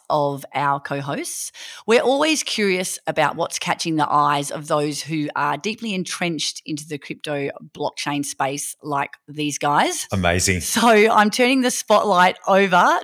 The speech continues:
Speaker 1: to the boys to find out what's really sparking their interest. Guys, we'd love to hear about your favorite projects or tokens that you're excited for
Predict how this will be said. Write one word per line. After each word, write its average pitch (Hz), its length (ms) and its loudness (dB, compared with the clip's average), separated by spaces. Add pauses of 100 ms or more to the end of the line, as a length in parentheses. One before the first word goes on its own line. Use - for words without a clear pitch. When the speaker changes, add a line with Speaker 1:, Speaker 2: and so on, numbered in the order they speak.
Speaker 1:
to 233 140 -2
the 196 100 0
boys 175 460 2
to 214 120 -4
find 185 380 2
out 175 200 4
what's 175 260 -2
really 185 340 -2
sparking 151 800 -2 (340)
their 151 180 2
interest. 160 440 -4
Guys, 208 320 4
we'd 226 120 -4
love 233 180 0
to 330 100 -4
hear 190 240 -2
about 156 380 0 (420)
your 185 100 -2
favorite 208 380 2 (140)
projects 165 500 0
or 160 80 -2
tokens 147 640 -2
that 156 180 -8
you're 165 180 -2
excited 165 540 2
for 147 440 -2